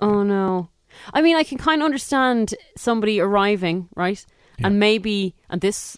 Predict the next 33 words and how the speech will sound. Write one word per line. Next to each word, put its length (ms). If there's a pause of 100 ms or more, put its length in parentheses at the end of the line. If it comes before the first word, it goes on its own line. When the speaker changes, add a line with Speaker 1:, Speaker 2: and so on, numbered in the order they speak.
(120)
Speaker 1:
this 180
terrifies 520
me, 140
and 120
this 200
is 100
what 240
scares 420
me 120
about 260
my 460
ghosting 420
situation, 520 (260)
that 120
they 140
arrived, 680
right? 220
They, 260 (440)
they 120
looked 320
in, 340 (520)
and 100
they 60
were 80
like, 120
"No." 140
Speaker 2:
Oh. 1040
Speaker 1:
So 60
they 160
actually 280
did 160
walk 300
by, 580